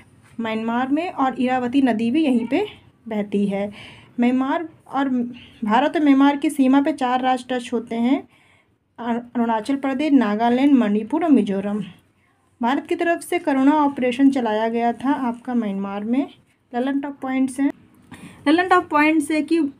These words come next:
दुक-, अ, दुकाम बंदरगाह कहाँ है? जो ओमान में है, ओमान की राजधानी मस्कट है। बिज-, अ, बिजगम पोर्ट कहाँ पे? ये केरल में है। और चीन, बिजगम जो पोर्ट था वहाँ पे चीन जहा-, चीन का पहला जहाज यहाँ पे पहुँचा था।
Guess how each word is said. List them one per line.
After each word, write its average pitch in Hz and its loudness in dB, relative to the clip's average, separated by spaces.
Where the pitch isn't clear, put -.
दुक-, 247 -4
अ, 247 4
दुकाम 311 4
बंदरगाह 285 4
कहाँ 294 2
है? 311 4
जो 285 2
ओमान 220 2
में 262 6
है, 285 6
ओमान 247 4
की 240 0
राजधानी 240 4
मस्कट 240 0
है। 311 0
बिज-, 233 -2
अ, 247 -2
बिजगम 240 0
पोर्ट 285 -2
कहाँ 285 4
पे? 302 -2
ये 294 0
केरल 220 0
में 233 2
है। 262 4
और 339 0
चीन, 262 0
बिजगम 247 2
जो 294 0
पोर्ट 254 0
था 277 0
वहाँ 247 0
पे 302 -4
चीन 262 0
जहा-, 220 -4
चीन 277 6
का 294 0
पहला 247 0
जहाज 220 -4
यहाँ 208 -4
पे 349 -2
पहुँचा 202 -4
था। 180 -8